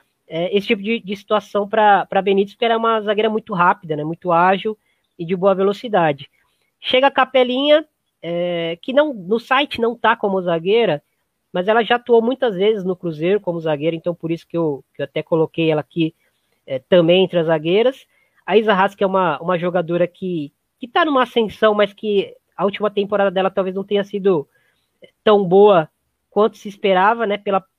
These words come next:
temporada anterior, que ela se projetou muito bem. Tem a Tamires, que é uma zagueira canhota, com, com estatura, então a gente sabe que zagueira canhota no, no mercado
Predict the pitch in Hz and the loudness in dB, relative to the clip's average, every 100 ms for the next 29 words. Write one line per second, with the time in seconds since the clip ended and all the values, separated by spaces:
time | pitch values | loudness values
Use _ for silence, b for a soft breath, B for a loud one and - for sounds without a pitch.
0 | _ - 196 202 196 220 254 254 226 196 | _ -4 -2 0 0 0 0 0 0 0
1 | 208 240 185 175 165 _ _ 180 180 180 | -2 -4 -6 -6 -8 _ _ -10 -6 -6
2 | 175 196 185 190 190 185 226 320 _ _ | -6 -6 -4 -6 -6 -4 -2 -4 _ _
3 | _ _ _ _ 339 370 285 254 240 240 | _ _ _ _ -4 0 2 0 0 0
4 | 226 214 208 214 247 240 240 254 247 226 | 0 2 2 2 4 6 6 4 0 -6
5 | 214 - 202 185 202 202 196 202 240 254 | -8 -10 -14 -10 -10 -4 -4 -4 -2 0
6 | 214 202 208 214 208 196 202 - 208 196 | 0 0 -2 -2 -4 -6 -8 -2 -2 -2
7 | 202 190 185 190 190 - 180 180 180 185 | -6 -4 -2 -2 -2 -2 0 0 -2 -6
8 | 180 160 165 185 180 - 175 170 175 143 | -4 -4 -4 -2 -2 0 -2 0 -2 -2